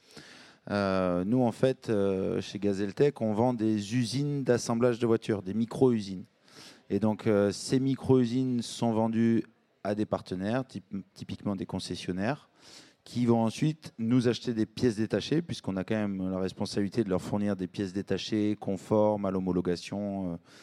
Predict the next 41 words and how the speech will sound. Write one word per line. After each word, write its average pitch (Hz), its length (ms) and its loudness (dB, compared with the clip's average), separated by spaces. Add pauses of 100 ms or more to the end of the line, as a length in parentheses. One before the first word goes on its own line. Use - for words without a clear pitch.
(280)
et 92 120 -6
tout 92 80 -4
ça. 110 340 -2 (100)
Et, 135 340 2
euh, 101 320 2
et 101 100 2
après, 135 420 0
eux, 123 160 6
en 104 80 0
fait, 120 300 -2
ils 92 60 -6
font, 110 380 0
euh, 90 200 0 (320)
ils 85 100 -2
achètent 107 240 2
des 110 80 0
pièces 104 220 -4
détachées 92 360 -2
et 131 120 2
ils 101 180 0
vendent 117 300 0
des 104 80 2
véhicules. 95 400 -4 (600)
Donc 95 280 -2
nous, 123 140 6
on 135 180 6
vend 113 160 2
des 107 240 2
usines, 113 400 2
des 101 100 2
pièces 101 240 -2
détachées, 98 400 -2
de 98 60 -2
la 98 80 2
formation 95 600 -2
pour 87 140 -4
apprendre 90 300 -4
à - 20 -6
monter 90 240 -6
les 85 80 -2
véhicules. 85 540 -2